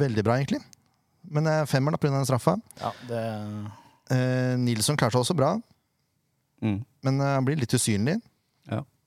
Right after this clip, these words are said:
Speaker 3: Ja, første omgangen trekker ganske mye ned der.
Speaker 1: Ja. Femmer. Ottosson. Kunne vært godkjent han nå, for så vidt.
Speaker 3: Ja.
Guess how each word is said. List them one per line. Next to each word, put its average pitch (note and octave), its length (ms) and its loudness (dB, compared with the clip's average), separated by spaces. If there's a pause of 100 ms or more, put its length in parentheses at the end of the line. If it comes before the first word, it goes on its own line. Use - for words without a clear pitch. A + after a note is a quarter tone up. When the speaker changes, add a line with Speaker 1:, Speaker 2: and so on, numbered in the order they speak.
(300)
Speaker 3:
Ja, G#2 120 -2
første - 240 -4
omgangen - 520 -4 (340)
trekker - 440 -6
ganske - 240 -6
mye G#2 140 -2
ned G#2 160 -4
der. A2 80 -8 (100)
Speaker 1:
Ja. C3+ 160 0 (680)
Femmer. D3+ 320 0 (840)
Ottosson. D3+ 460 0 (840)
Kunne B2 240 4
vært D3 60 -4
godkjent A#2 280 2
han G#2+ 100 2
nå, G2 120 0
for G#2 80 0
så A#2 100 2
vidt. - 220 -6 (580)
Speaker 3:
Ja. - 120 -6